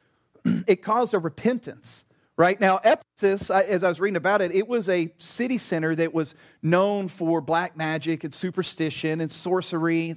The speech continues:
It was, uh, they had the temple of Artemis there, so they're very big into, uh, the worship of Greek gods, as were a lot of the areas. And so, uh, it said that this event had such an impact. I mean, keep in mind, there was no apostle,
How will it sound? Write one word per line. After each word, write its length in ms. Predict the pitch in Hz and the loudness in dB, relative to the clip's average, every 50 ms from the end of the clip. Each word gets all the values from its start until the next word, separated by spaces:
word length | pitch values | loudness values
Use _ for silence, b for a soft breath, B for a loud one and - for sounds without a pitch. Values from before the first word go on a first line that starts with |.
| - | 0
It 120 | - 175 165 | 0 2 2
was, 160 | 165 160 B B B B B B B | 0 -4 B B B B B B B
uh, 100 | - 156 | 2 4
they 140 | 151 180 - | 4 4 2
had 100 | 202 180 | 2 0
the 60 | 175 | -2
temple 360 | - - - 196 196 202 190 | -6 -4 -4 -2 0 2 2
of 80 | 175 156 - | 2 0 0
Artemis 520 | - 160 175 185 185 185 190 185 - - 147 | 0 0 0 0 0 -2 -4 -6 -8 -4 0
there, 460 | 180 175 175 175 175 175 175 175 170 | 0 2 2 2 0 0 0 -2 -4
so 140 | - - 165 | -4 -2 -2
they're 140 | 170 165 | -2 0
very 180 | 143 156 165 175 | 0 0 0 0
big 260 | 147 165 165 165 160 | 0 0 -2 -2 -2
into, 560 | 170 160 156 - - 165 160 160 156 156 156 - | -4 -6 -8 -4 -2 0 0 0 0 -2 -2 -2
uh, 240 | 165 147 139 135 131 | 0 0 0 0 -2
the 80 | 151 | -4
worship 320 | 151 160 156 - - 139 - | -4 -4 -4 -6 -4 -4 -4
of 120 | 131 131 b b b b b b | -4 -4 b b b b b b
Greek 220 | - 180 185 180 - | 2 2 2 2 0
gods, 340 | 170 160 139 143 170 160 160 | -2 -2 0 0 0 0 0
as 140 | 156 143 | -2 0
were 100 | 139 156 | 0 0
a 60 | 151 147 | 0 2
lot 160 | 147 151 156 | 2 0 0
of 40 | 147 | -2
the 80 | - | -4
areas. 440 | 147 156 147 143 147 151 151 139 - | -2 -2 -2 0 0 -2 -2 -4 -6
And 120 | 165 151 | -8 -8
so, 380 | - - 185 170 165 160 156 135 b b b b b b b - | -2 0 2 2 2 2 0 -4 b b b b b b b 0
uh, 220 | 175 151 143 135 139 - _ _ | 2 2 2 0 -4 -10 _ _
it 160 | 202 208 208 | 0 0 0
said 440 | - - - - 254 254 254 233 185 | -4 -4 0 2 4 4 2 2 0
that 180 | 196 180 - _ | 0 -2 -2 _
this 440 | 214 240 285 302 - - - - - _ _ _ _ _ | 0 0 0 0 -2 -8 -14 -16 -18 _ _ _ _ _
event 500 | 170 170 160 147 208 247 247 233 - - | 0 0 2 0 0 0 0 0 -2 -4
had 240 | - 165 185 185 170 | -2 0 0 0 0
such 520 | - - - - - 240 277 269 - - 233 | -2 -8 -6 -2 0 0 0 -2 -2 -2 -4
an 120 | 202 - - | -4 -2 -4
impact. 800 | 214 226 233 226 - - - 160 151 147 151 - - _ - - _ _ _ _ _ _ _ _ _ _ | -2 -2 -2 -2 -6 -4 -4 -2 -2 -2 -4 -8 -10 _ -20 -20 _ _ _ _ _ _ _ _ _ _
I 60 | - | -2
mean, 180 | 165 180 190 190 | -2 0 0 0
keep 180 | 165 - 311 294 | 0 0 2 2
in 80 | 262 247 | 2 2
mind, 280 | 277 285 247 208 190 | 2 2 2 2 0
there 60 | 240 | 0
was 160 | 294 247 165 175 | -2 -2 -2 0
no 260 | 202 226 269 277 262 | 2 2 4 4 4
apostle, 800 | 208 - - - 240 240 247 247 - - 208 190 175 165 170 | 2 0 0 0 2 2 2 0 -2 -2 -2 -2 -2 -4 -6